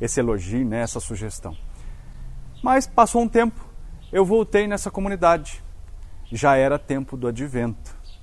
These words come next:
Assim que eu entrei na igreja, eu já vi lá a coroa do advento, eu vi que o padre, os ministros, eles já estavam com as vestes roxas. Eu entrei, peguei o folheto, vi que o folheto também tinha mudado de cor, né? Tava roxo.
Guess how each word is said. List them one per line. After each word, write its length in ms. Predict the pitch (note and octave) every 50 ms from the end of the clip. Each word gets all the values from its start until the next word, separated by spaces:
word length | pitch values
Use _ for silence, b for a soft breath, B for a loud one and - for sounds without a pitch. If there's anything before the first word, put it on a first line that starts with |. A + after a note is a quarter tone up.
| - - - b b b b b b b b - - - -
Assim 280 | - A#2+ - - G#3 G#3
que 60 | -
eu 60 | G3+
entrei 240 | E3 C#3 - D3+ D3+
na 100 | D3 C3+
igreja, 340 | B2 B2 C#3 E3 D#3 D#3 -
eu 120 | - C#3 C#3
já 120 | C3+ C#3
vi 120 | A#2 B2+ C3+
lá 140 | B2+ C3
a 20 | C3
coroa 300 | - - B2+ A#2+ B2+ B2
do 60 | B2
advento, 760 | A#2+ G2 F#2 G2+ B2+ D3 D#3 D3+ C#3+ B2 - - B2+ A#2 - B B B
eu 120 | B C#3+ C3
vi 120 | B2+ D3
que 120 | - - B2
o 20 |
padre, 580 | - - C3+ C#3+ D3+ D3+ C#3 A#2 A#2 A2+ G#2+ - B B B B
os 140 | B B2+ A#2
ministros, 560 | B2+ C#3 B2 A#2+ C3+ C#3+ - - B2 - - B B B B
eles 200 | - B2 B2+ A2+
já 100 | C#3 C3
estavam 320 | - - C3+ C#3+ C3+ B2+
com 100 | A2+ -
as 180 | B2+ B2 A#2+ -
vestes 440 | F#2+ A#2+ B2+ C#3 - - - - -
roxas. 760 | - - - D3 E3+ E3+ - - - C3+ C3 - - - - B B B B B B B B B B B B B B
Eu 100 | A#2 A#2+
entrei, 420 | B2 A2+ - B2+ D3+ E3 F#3 E3+ - - - -
peguei 240 | - A#2 A2+ A#2 C3+
o 40 | B2+
folheto, 580 | - - B2 A#2 A#2 C3+ D3+ D3 - - - -
vi 180 | G#2 B2 D3
que 80 | - -
o 40 | -
folheto 400 | - D#3 C#3+ B2+ D3+ E3 - -
também 200 | D3 C3 D3 D#3
tinha 140 | - D3
mudado 280 | C3 A#2+ G#2+ C3 C3+ C3
de 100 | - -
cor, 180 | - C#3+ D#3 C#3+
né? 80 | C3+
Tava 220 | B2 - A#2+ A2+ G#2+
roxo. 500 | - G#2 A#2 D3 D3+ - - - -